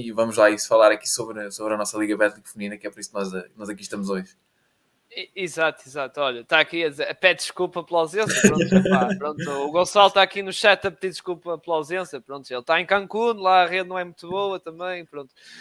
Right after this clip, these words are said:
Speaker 2: é ali na praia, se calhar. Esta hora deve ser, ainda é tarde, lá, a esta hora, lá, é lá para
Speaker 1: Ainda tá na
Speaker 2: lá
Speaker 1: praia,
Speaker 2: para o outro,
Speaker 1: ainda tá.
Speaker 2: para o outro lado do Atlântico, tá na praia. Pronto, aproveita bem, Gonçalo, aproveita. Pronto, amanhã se calhar, ah, se calhar não, ele aparece, ele já confirmou e ele e o Marcos vão aparecer amanhã.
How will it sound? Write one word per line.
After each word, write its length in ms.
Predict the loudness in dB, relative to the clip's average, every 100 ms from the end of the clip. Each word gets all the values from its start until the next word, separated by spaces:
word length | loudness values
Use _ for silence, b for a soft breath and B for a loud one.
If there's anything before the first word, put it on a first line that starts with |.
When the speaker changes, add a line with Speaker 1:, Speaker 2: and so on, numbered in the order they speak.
| B -2
Speaker 2:
é 100 | 0
ali 160 | 0
na 140 | -4 -6
praia, 460 | 2 6 6 4 -4
se 100 | -6
calhar. 340 | -2 2 2 0 -4
Esta 400 | 4 4 4 0
hora 240 | 2 2 -2
deve 120 | -8 -8
ser, 220 | -8 -6
ainda 240 | -4 -4 -6
é 60 |
tarde, 340 | -8 -4 -6 -4
lá, 320 | -4 -4 -4
a 60 | -10
esta 200 | -10 -8
hora, 220 | -8 -10
lá, 180 | -14 -14
é 80 |
lá 140 | -14 -14
para 340 | -12 -14 -16 _
Speaker 1:
Ainda 120 | -8 0
tá 120 | 0
na 100 | 2
Speaker 2:
lá 80 | 4
Speaker 1:
praia, 160 | 4
Speaker 2:
para 60 | 2
o 20 |
outro, 120 | -6
Speaker 1:
ainda 120 | -12 -8
tá. 60 |
Speaker 2:
para 80 | 2
o 40 |
outro 180 | 2 6
lado 100 | 4
do 60 | 4
Atlântico, 460 | 0 0 -2 -4 -8
tá 80 |
na 120 | -8 -10
praia. 380 | -6 -4 -4 -8
Pronto, 220 | -8 -8
aproveita 480 | -6 0 2 2 -2
bem, 160 | -4
Gonçalo, 300 | -6 -8 -8
aproveita. 520 | -8 -10 -6 -6 -8
Pronto, 280 | -14 -12 -10 -6
amanhã 380 | -6 -4 -2 -2
se 100 | -2
calhar, 320 | -4 0 0 -2 -12 -14
ah, 80 | -14
se 80 | -14
calhar 240 | -12 -12
não, 100 | -10
ele 220 | -10 -6 -8
aparece, 460 | -8 -12 -12 -16
ele 60 | -16
já 160 | -12 -12
confirmou 560 | -14 -20 -10 -2 -2
e 80 | -2
ele 100 | -6
e 60 | -6
o 40 |
Marcos 220 | -8 -8
vão 120 | -12
aparecer 300 | -16 -18 -8
amanhã. 380 | -6 -8 -12 -16